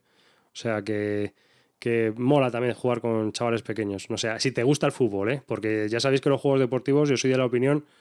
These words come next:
de que te tiene que gustar mucho el deporte que estés jugando para que el juego te llene.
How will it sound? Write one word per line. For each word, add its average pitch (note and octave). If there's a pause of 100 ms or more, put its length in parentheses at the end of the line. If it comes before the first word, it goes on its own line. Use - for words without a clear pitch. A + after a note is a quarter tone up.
(220)
de A#2
que B2
te A2+
tiene C3
que C#3
gustar C#3+
mucho C#3
el B2+
deporte B2
que A#2
estés A#2
jugando B2
para A2+
que G#2
el G#2
juego B2
te A2+
llene. G2+